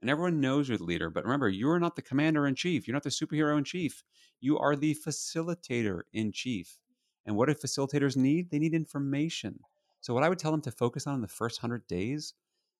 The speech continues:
is start by going on a listening tour. Because when you go on a listening tour in your first hundred days,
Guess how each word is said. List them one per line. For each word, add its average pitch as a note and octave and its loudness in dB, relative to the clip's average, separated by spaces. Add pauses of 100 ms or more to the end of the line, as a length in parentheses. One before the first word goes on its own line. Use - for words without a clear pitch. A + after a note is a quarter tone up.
is G2+ 0
start B2 2 (240)
by A#2+ 2
going F#2 -2
on F2 0
a A2 2
listening G#2+ -4
tour. - -6 (460)
Because F#2 2
when G#2+ 6
you G#2 4
go A#2 4
on D3+ 4
a C3 2
listening B2+ 0
tour E2 -6
in F2 -2
your E2 -4
first - -8
hundred E2+ -8
days, E2+ -4